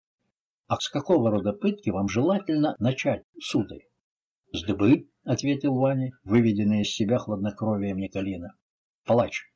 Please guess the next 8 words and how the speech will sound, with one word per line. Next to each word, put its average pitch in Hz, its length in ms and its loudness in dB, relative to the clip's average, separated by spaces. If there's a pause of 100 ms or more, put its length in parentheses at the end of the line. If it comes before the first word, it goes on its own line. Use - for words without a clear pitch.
(120)
разденьте 120 580 4
заключенного. 113 720 -2 (320)
Постойте, - 600 -8 (200)
если 165 300 2
позволите, 131 640 2
я 160 160 4
разденусь 107 540 0
сам. - 240 -10